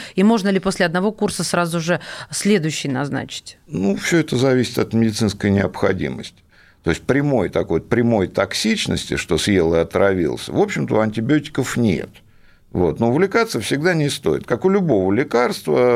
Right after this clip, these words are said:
Speaker 2: в общем, существует множество каких-то отдаленных последствий, каких-то не очень предусмотренных, э, побочных эффектов.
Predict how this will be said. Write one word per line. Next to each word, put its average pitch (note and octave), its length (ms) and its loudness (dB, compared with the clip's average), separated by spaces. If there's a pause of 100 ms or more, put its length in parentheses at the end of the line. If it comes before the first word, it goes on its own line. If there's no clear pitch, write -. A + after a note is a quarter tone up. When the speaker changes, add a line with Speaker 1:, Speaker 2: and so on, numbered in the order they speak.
(240)
Speaker 2:
в G#2+ 200 -2
общем, A2+ 280 -4
существует G3 560 0 (160)
множество E3 500 2
каких-то A#2+ 480 0
отдаленных A2+ 680 2
последствий, F3 920 2 (280)
каких-то D3 440 0
не D3+ 120 4
очень D#3 380 0
предусмотренных, G#2+ 1040 0
э, G#2 200 4
побочных A2+ 640 0
эффектов. A#2 640 0